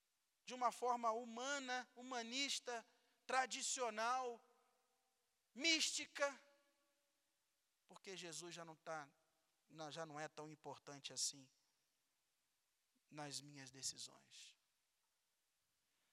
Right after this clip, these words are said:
No versículo dezesseis, para encerrar, nós vemos o retrato de um povo alegre e sendo mutuamente edificado num relacionamento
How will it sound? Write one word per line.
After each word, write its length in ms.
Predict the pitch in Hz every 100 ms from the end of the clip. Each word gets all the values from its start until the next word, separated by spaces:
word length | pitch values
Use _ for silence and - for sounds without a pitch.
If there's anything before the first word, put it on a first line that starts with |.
| _ _
No 100 | 170
versículo 460 | 175 175 - - 185
dezesseis, 600 | 156 170 - 185 208 185
para 180 | 180 180
encerrar, 580 | - 180 180 214 - - - - _ _ _ _ _ - _
nós 240 | 147 202 180
vemos 300 | 240 240 208
o 60 |
retrato 680 | 220 247 - 226 233 262 233
de 120 | 185
um 120 | 226 190
povo 480 | - 214 226 208
alegre 760 | 220 208 202 220 202 170 143 123 _ _ _ _ _ _ _ _ -
e 100 | 208
sendo 400 | - 262 247 233
mutuamente 680 | 254 339 - 269 247 285 262
edificado 840 | 233 254 247 - 202 240 190 - - _ _ _ _ _ _ _ _ _ _ _ _ _ _
num 180 | 220 269
relacionamento 1120 | 202 269 294 247 269 269 240 208 254 247 147